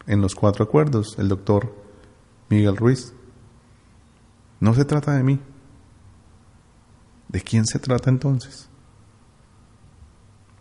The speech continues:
Aférrate a este versículo para poder atender esta reflexión. Todo comenzó en Él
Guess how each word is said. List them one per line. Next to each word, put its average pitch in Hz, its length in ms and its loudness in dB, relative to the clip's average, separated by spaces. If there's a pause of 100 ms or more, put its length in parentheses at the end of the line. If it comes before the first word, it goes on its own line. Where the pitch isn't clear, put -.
(1500)
Aférrate 143 540 6
a 123 100 6
este 131 280 4
versículo 151 640 0
para 117 280 0
poder 104 280 0
atender 104 440 2
esta 110 680 -2 (1000)
reflexión. 107 640 0 (760)
Todo 135 260 8
comenzó 123 440 4
en 131 100 6
Él 196 260 4